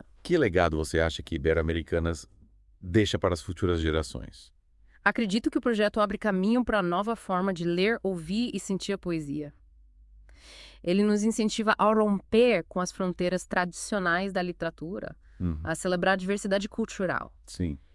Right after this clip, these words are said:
Speaker 2: e a dar voz às mulheres que foram silenciadas por tanto tempo.
Speaker 1: Que bom. E que a poesia continue nos inspirando, nos emocionando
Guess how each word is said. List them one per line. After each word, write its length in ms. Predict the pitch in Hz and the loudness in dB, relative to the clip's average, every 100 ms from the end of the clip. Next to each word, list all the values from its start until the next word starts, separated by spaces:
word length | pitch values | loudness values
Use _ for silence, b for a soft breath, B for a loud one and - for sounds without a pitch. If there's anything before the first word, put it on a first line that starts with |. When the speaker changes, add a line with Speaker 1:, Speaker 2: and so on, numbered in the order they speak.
| - | 0
Speaker 2:
e 100 | 165 | 2
a 80 | 175 | 6
dar 220 | 185 196 | 6 6
voz 280 | 175 185 202 | 6 4 4
às 100 | 196 | 2
mulheres 420 | 208 196 190 214 | 2 4 4 2
que 80 | - | -2
foram 200 | - 196 | -2 -2
silenciadas 600 | - 190 185 - 175 175 | -2 -2 -2 -2 -4 -4
por 200 | - 175 | -10 -6
tanto 240 | - - | -6 -6
tempo. 360 | - 143 - - | -8 -8 -8 -12
Speaker 1:
Que 140 | - | -8
bom. 240 | 82 92 69 - - - - - - _ | -2 -2 -2 -8 -20 -20 -20 -20 -20 _
E 80 | 95 | -4
que 80 | 90 | -2
a 40 | |
poesia 400 | 85 104 92 98 | 2 4 4 2
continue 460 | 98 107 - 95 101 | 2 0 2 2 2
nos 220 | 80 73 | 2 0
inspirando, 580 | 73 - - 78 92 87 | -4 -4 -2 2 2 0
nos 140 | 76 | 0
emocionando 680 | 76 82 - 80 85 110 117 | 0 0 0 0 2 0 -2